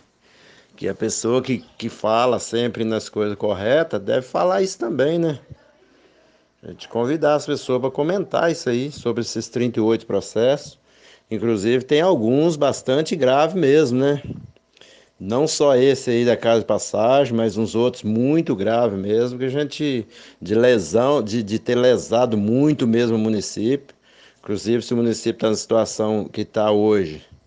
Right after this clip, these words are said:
a gente tem prova concreta, né,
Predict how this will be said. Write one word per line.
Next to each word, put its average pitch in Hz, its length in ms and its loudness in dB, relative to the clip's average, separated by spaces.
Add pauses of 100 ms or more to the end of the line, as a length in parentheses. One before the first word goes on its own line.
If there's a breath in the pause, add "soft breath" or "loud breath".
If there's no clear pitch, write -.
(420 soft breath)
a 87 80 -10
gente 95 340 -8
tem 101 300 -6
prova 101 360 -2
concreta, 104 800 -2
né, 98 300 -6